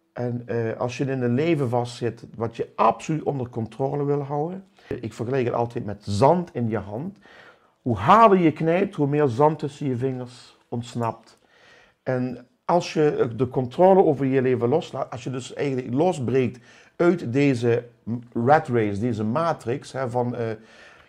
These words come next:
je moet gaan werken om, om, om, om te, te leven, maar je moet ook gaan werken om je belasting te betalen.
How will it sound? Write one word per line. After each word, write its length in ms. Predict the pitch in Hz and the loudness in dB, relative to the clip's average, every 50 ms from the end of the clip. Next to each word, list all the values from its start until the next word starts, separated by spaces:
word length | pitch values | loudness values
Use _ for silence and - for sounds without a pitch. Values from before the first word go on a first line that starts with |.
| _ | _
je 120 | - 127 127 | -2 0 0
moet 180 | 143 135 135 | 2 0 0
gaan 220 | - 120 117 120 123 | 0 0 2 4 6
werken 680 | 139 147 147 143 147 143 147 156 151 147 147 165 - | 6 6 6 6 2 2 2 2 2 2 2 2 0
om, 200 | 127 123 120 123 | 0 0 0 0
om, 200 | - 120 123 120 | -2 -2 -2 -2
om, 240 | 120 - 120 117 120 | -2 -4 -4 -4 -4
om 280 | - - 117 120 117 120 | -4 -4 -4 -4 -6 -6
te, 280 | - - - - - | -6 -8 -8 -8 -8
te 160 | - - 113 | -4 -2 -2
leven, 540 | 107 104 123 139 143 170 180 180 - 139 143 | 0 0 -2 -2 -2 -4 -4 -6 -6 -8 -4
maar 140 | 135 131 131 | -4 -2 0
je 100 | 127 123 | 0 0
moet 140 | 123 139 123 | 0 0 0
ook 140 | 120 120 123 | -2 -2 0
gaan 160 | 123 120 117 | 0 0 2
werken 320 | 127 135 135 131 110 110 | 2 2 0 0 -2 -4
om 80 | 117 110 | -6 -4
je 80 | 104 | -4
belasting 540 | 95 98 110 120 - - - - 139 139 135 | -2 -2 0 0 0 -2 -2 -6 -6 -6 -6
te 80 | 139 127 | -6 -8
betalen. 580 | 120 127 - 139 127 127 127 123 120 127 123 | -10 -8 -6 -4 -2 -2 -2 -2 -4 -6 -6